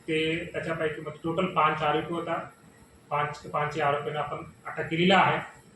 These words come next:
त्याच्यामध्ये आरोपीचे नाव पियुष कावले म्हणून आहे. ते actually बाबुलगाव पोस्ट ऑफिसमध्येही काम करत होता, आता पण काम करत आहे. त्यांच्या आणि जो पोस्टमास्टर आहे बारसेच्या सोबत काही वाद झाला होता, त्यांना काही रिव्हेंजसारखं करण्यासाठी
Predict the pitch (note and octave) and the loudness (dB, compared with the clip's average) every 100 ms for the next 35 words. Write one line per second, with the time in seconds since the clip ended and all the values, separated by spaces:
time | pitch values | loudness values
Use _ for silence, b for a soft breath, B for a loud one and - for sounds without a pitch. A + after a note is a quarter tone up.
0 | - - D3 E3 D#3+ D#3+ E3 D3+ C#3+ D3 | -20 -6 -4 -2 -2 0 0 0 0 0
1 | D#3 D3+ D3+ E3 - F3 F3+ F#3+ - D#3 | -4 -4 0 -2 0 2 4 2 0 4
2 | D3+ E3+ E3 E3 E3+ D#3+ F#3 - - - | 4 4 2 2 4 4 4 2 -6 -16
3 | - - - - - D#3+ F3+ F#3+ G3+ - | -20 -20 -20 -16 -6 0 2 0 -2 -6
4 | D#3 F3 F3 F#3 F#3+ - - - - D3+ | -6 -2 0 2 2 0 -16 -20 -2 2
5 | D3 E3 F3+ F#3+ - E3 - F3+ F3+ F3+ | 4 4 4 2 0 -4 4 4 4 2
6 | F3 F#3 F3+ D#3 D3 D3+ D#3 D#3+ D#3 C3 | 4 2 2 -2 -2 -2 -2 0 0 -2
7 | - - - - - - C#3 D#3+ F3 D#3+ | -6 -18 -18 -16 -16 -6 -4 -2 -2 2
8 | D3 D3+ D3+ - E3 D#3+ - - - - | 0 2 2 4 4 2 -4 -12 -20 -20
9 | - D3+ F3 F3+ F#3+ F#3+ F#3+ F#3+ F#3 E3 | -2 0 2 4 4 4 2 -2 -2 -6
10 | E3+ F3 - F3 D#3 F3 C#3+ C3+ - - | 0 0 0 0 2 4 2 2 -4 -6
11 | D#3+ D3+ - D#3 C3+ C#3 C#3 F3 F#3+ F3 | -6 -6 -6 -4 0 0 4 6 6 6
12 | C3+ - - - - - - D3+ D#3 D#3 | 0 -4 -14 -20 -20 -20 -6 -4 0 0
13 | E3 - - - - C#3+ D3 F#3 F3+ F3 | 0 -4 -12 -20 -10 -2 2 4 6 4
14 | E3 F3+ C#3+ C3 D#3+ F#3 F#3 | 2 -2 -2 -2 2 4 4